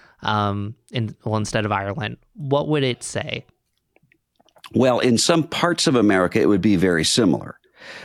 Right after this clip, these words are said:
Speaker 2: Um, so in, in the Bible Belt,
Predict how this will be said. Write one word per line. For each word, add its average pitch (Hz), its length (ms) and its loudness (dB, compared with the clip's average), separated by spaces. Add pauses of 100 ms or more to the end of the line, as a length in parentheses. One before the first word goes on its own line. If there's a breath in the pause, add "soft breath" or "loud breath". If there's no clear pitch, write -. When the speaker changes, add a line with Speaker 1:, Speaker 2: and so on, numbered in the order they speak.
(160 loud breath)
Speaker 2:
Um, 95 400 2
so 95 320 4
in, 110 360 4
in 113 260 4
the 104 80 4
Bible 101 340 4
Belt, 78 420 0